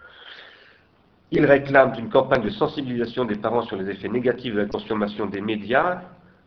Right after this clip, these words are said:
qui ne concerne donc pas que les enfants de moins de trois ans, hein, ou de moins de cinq ans, mais qui concerne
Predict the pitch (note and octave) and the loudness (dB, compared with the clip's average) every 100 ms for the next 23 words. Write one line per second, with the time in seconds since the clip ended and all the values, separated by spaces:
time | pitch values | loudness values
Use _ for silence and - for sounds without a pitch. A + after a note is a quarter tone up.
0 | _ _ - G#2 G#2 G#2 F#2+ F#2+ F#2 - | _ _ -16 -10 -8 -8 -6 -6 -8 -10
1 | - C#3 G#2+ D#3 C#3 G#2 G2 G2 A2+ G2 | -6 -6 -4 -6 -6 -4 -6 -6 -6 -6
2 | E2 E2 D#2+ - D#2+ C#3 E3+ D3 G#2+ F2+ | -8 -12 -14 -14 -12 -12 -12 -12 -12 -10
3 | E2+ D#2+ - D#2+ D3 E3 - - - - | -10 -12 -14 -14 -14 -16 -20 -20 -20 -20
4 | - - | -18 -16